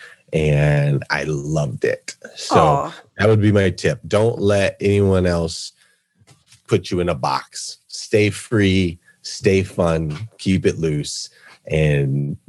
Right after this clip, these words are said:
Speaker 1: th-, you'll, you'll conquer the world, no doubt.
Speaker 2: That's so sweet. I'm too much of a wild child to be put in a box, so that's
Speaker 1: Great.
Speaker 2: not gonna happen.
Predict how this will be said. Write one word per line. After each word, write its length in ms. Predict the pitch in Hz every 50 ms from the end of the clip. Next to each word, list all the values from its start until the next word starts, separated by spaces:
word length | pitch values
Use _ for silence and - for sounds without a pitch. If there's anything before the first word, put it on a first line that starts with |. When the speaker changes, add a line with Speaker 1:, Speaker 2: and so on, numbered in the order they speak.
| - - 92
Speaker 1:
th-, 120 | 87 -
you'll, 340 | - 90 95 90 87 85 76
you'll 140 | 87 92 80
conquer 380 | - - 87 82 78 - 82 76
the 80 | 73 69
world, 320 | 67 67 - - - 90 -
no 160 | 95 85 80
doubt. 260 | 76 76 78 - - - _ _ _ _ _ -
Speaker 2:
That's 260 | 214 220 226 226 -
so 260 | - - 190 170 180
sweet. 320 | 180 - - 190 180 - -
I'm 140 | 196 190 208
too 500 | 208 - 240 226 202 202 208 196 - - _ _ _ _ _ _ _ _ _ _ - -
much 260 | 208 202 190 190 -
of 120 | 202 - 185
a 60 | 180
wild 400 | 170 175 165 160 160 170 170 -
child 340 | - - 160 151 160 156 -
to 80 | -
be 160 | 170 160 160
put 300 | 160 - - 165 165 - 165
in 80 | 156
a 60 | 156 151
box, 360 | - 147 156 151 151 - -
so 360 | - - - 156 151 156 156
that's 220 | 160 160 165 165 -
Speaker 1:
Great. 240 | - 190 - 202 180
Speaker 2:
not 240 | 196 208 - -
gonna 200 | - 214 202 190
happen. 600 | 190 196 165 170 - - - 156 147 147 160 -